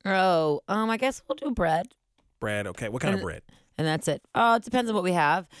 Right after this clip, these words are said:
Speaker 1: Like a baguette if we have it, or garlic bread if we can, or if not, then just any sort of bread, with butter on it, and then you put the pasta on top of it.
Speaker 2: Where are you at on cinnamon rolls?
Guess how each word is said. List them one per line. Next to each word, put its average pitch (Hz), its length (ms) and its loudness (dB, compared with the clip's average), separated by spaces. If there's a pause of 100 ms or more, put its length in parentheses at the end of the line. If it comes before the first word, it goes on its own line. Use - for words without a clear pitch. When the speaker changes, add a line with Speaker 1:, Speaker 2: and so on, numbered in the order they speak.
(160)
Speaker 1:
Like 180 100 -2
a 185 40 0
baguette 175 440 2
if 165 100 -4
we 175 100 0
have 151 260 2
it, 156 220 2
or 147 200 0
garlic 170 360 0
bread 160 140 -2
if - 80 -8
we 151 80 -8
can, 151 320 -2
or 147 160 0
if 139 140 -4
not, 147 220 -4
then 147 100 -2
just 139 220 -4
any 143 280 -2
sort 127 280 -4
of 117 160 -10
bread, - 420 -8 (560)
with 131 200 -6
butter 123 300 -2
on 113 240 -2
it, 131 180 -4 (180)
and 120 60 -6
then 123 80 -2
you 127 80 -4
put - 180 -8
the 117 60 -16
pasta 120 380 -10
on 127 140 -8
top 123 280 -12
of - 100 -10
it. - 180 -10 (260)
Speaker 2:
Where 330 160 0
are 349 60 2
you 285 200 2
at 214 220 0
on 147 520 -2 (160)
cinnamon 185 500 -2
rolls? 90 640 -4